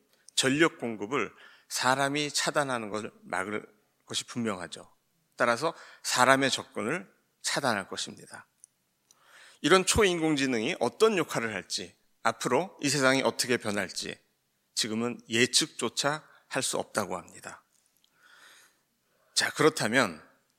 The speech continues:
이 성경에서 과연 에이지아이, 에이에스아이가 등장하는 것을 말하고 있을까요? 성경에는 인공지능이란 말이 나오지 않습니다. 그러나 놀랍게도 마지막 때에 나타나는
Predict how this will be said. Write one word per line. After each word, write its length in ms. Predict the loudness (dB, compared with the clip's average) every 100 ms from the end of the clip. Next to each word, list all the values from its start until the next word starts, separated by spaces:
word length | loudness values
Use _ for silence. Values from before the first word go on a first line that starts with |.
| _ _
이 100 | 0
성경에서 1000 | 2 4 4 6 6 4 2 0 -2 -6 -4
과연 340 | 0 2 0 -4
에이지아이, 720 | 4 6 6 2 2 2 0 -8 -18 -14 2
에이에스아이가 1200 | 4 4 4 0 0 0 -2 -2 0 -2 -4 -10
등장하는 540 | -6 0 2 2 -2 -6
것을 340 | -4 -4 -6 _ _ _
말하고 400 | 0 2 4 2
있을까요? 520 | -4 -8 -8 -10 -10 _ _ _ _ _ _ _ _ _ _ -20 _ _ _ _
성경에는 880 | -4 -2 0 2 2 2 0 -4 -16 _
인공지능이란 880 | 0 2 4 2 2 0 0 -2 -2
말이 400 | -4 -6 -8 -10 -8
나오지 340 | -4 -4 -4
않습니다. 600 | -6 -8 -12 -14 -16 -16 _ _ _ _
그러나 460 | 2 4 4 2 -2 -20 -16
놀랍게도 720 | 0 6 8 6 4 0 -2 -6 _ _ _ _ _ _ _ _ _ 2
마지막 600 | 6 6 8 6 4 6
때에 200 | 8 8
나타나는 640 | 6 4 -2 0 0 0